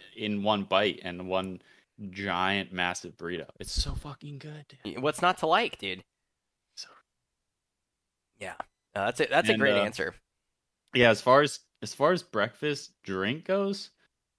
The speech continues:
Speaker 1: I mean, I, I'd have to pick coffee, but if I did, I mean, coffee feels, like, too easy. If I had
Speaker 2: Yeah.
Speaker 1: to pick one that, I mean, I can't even have it, but it's a screwdriver.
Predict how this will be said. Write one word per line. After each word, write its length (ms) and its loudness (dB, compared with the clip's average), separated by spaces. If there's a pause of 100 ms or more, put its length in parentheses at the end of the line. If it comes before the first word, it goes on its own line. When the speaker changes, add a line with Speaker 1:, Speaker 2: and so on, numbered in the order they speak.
(140)
Speaker 1:
I 80 -2
mean, 540 0 (1080)
I, 80 -8 (340)
I'd 120 4
have 180 6
to 60 -20
pick 180 -4
coffee, 460 2 (120)
but 80 -2
if 100 -2
I 80 2
did, 200 -2 (240)
I 80 -2
mean, 120 -2
coffee 280 0
feels, 220 -8
like, 140 -14
too 100 -16
easy. 260 -20 (260)
If 120 -4
I 40 2
had 80 6
Speaker 2:
Yeah. 40 4
Speaker 1:
to 60 0
pick 200 -2
one 200 0 (440)
that, 300 2 (320)
I 20 -2
mean, 140 6
I 120 8
can't 180 2
even 160 -2
have 200 2
it, 180 -14
but 120 0
it's 160 -4
a 20 -12
screwdriver. 600 -8